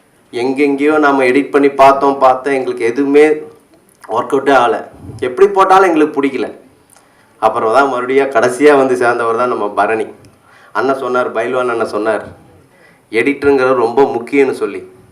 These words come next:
ஏன் வெற்றிமாறன் ஐயா கூட ஒரு ப்ரெஸ் மீட்ல சொல்லுவாரு, "படத்தை எப்படி வேணா எடுத்துக்கலாம், எடிட்டிங்ல பார்த்துக்கலாம்." நல்ல எடிட்டர் கிடைத்தால் அது எப்பேற்பட்ட படமாக இருந்தாலும்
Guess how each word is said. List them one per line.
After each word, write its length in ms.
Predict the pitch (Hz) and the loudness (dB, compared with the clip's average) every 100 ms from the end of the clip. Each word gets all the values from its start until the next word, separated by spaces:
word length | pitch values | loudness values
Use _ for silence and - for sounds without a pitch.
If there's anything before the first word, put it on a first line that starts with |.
| _ | _
ஏன் 200 | 107 117 | -6 -4
வெற்றிமாறன் 500 | 107 113 143 139 135 | -4 -4 -2 -2 -2
ஐயா 200 | 127 127 | -2 -2
கூட 240 | 123 127 127 | -2 -2 -2
ஒரு 320 | 113 110 - - - - | 0 -2 -4 -18 -14 -10
ப்ரெஸ் 160 | 110 | -4
மீட்ல 240 | 131 127 117 | -2 -2 -2
சொல்லுவாரு, 480 | 113 110 117 101 92 - _ _ _ _ | -2 -2 -2 -4 -8 -20 _ _ _ _
"படத்தை 320 | - 101 - 123 | -6 -4 -4 -6
எப்படி 200 | 120 131 | -4 0
வேணா 180 | 135 135 | 0 0
எடுத்துக்கலாம், 380 | 127 127 127 120 | -4 -6 -4 -4
எடிட்டிங்ல 380 | 117 131 131 127 | -4 -6 -6 -4
பார்த்துக்கலாம்." 420 | 120 117 110 107 107 | -4 -4 -6 -8 -2
நல்ல 240 | 120 135 147 | -2 2 2
எடிட்டர் 520 | 123 123 139 139 135 | 2 0 -2 -2 -4
கிடைத்தால் 560 | 147 127 127 160 170 - - - | -4 -2 4 6 6 0 -10 -8
அது 160 | 107 | -2
எப்பேற்பட்ட 720 | 110 - 113 170 170 - 139 | 0 0 2 2 4 2 2
படமாக 440 | 135 131 143 143 135 | 4 4 6 6 6
இருந்தாலும் 460 | 127 127 135 143 | 4 6 6 4